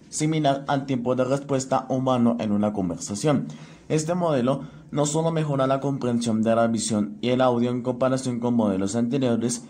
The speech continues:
sino que también ofrece un rendimiento más rápido y un cincuenta por ciento más económico en la A P I. En versiones anteriores se utilizaban tres modelos separados.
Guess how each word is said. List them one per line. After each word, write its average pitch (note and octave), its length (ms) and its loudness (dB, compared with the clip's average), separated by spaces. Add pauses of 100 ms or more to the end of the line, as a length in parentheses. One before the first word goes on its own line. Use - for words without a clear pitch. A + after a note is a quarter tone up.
(220)
sino D3 240 0
que D#3 100 -2
también D3 520 0
ofrece C3+ 440 0
un C3 100 -2
rendimiento C3 580 0
más C3 340 2
rápido C#3+ 760 0 (140)
y A2+ 80 -2
un B2 120 -2
cincuenta C#3 480 -2
por C3 160 -2
ciento B2 300 -4
más B2+ 280 0
económico A2+ 760 -2
en G#2 240 0
la G2+ 140 2
A - 220 -8
P G#2+ 320 -4
I. C3+ 300 2 (420)
En B2 160 0
versiones C#3+ 460 -2
anteriores C#3 680 2
se - 240 -2
utilizaban B2 880 0
tres B2 240 0
modelos G#2+ 400 0
separados. C3 640 0